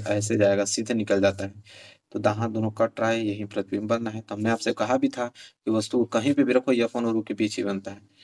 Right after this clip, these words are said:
तो प्रतिबिंब यहाँ पे बनना है, ठीक है। इसका नाम ए दे दो, इसका नाम बी दे दो, इसका नाम ए डैश दे दो, इसका नाम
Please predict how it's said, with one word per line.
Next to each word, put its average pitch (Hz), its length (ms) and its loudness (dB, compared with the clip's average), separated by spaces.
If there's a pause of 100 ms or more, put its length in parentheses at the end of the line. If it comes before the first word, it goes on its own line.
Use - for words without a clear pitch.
(340)
तो 107 100 4
प्रतिबिंब 113 440 0
यहाँ 98 260 2
पे 95 140 -4
बनना 101 280 -6
है, 98 140 -12 (640)
ठीक - 160 -8
है। - 80 0
इसका 127 240 -2
नाम 107 220 0 (120)
ए 123 160 2
दे 123 160 2
दो, 131 140 -2
इसका 104 320 -4
नाम 110 280 0
बी 101 160 0
दे 98 140 2
दो, 101 100 -4 (540)
इसका - 280 -2
नाम 107 280 0
ए 117 180 2
डैश 117 220 2
दे 123 120 0
दो, 120 80 2
इसका 110 240 -6
नाम 127 240 -4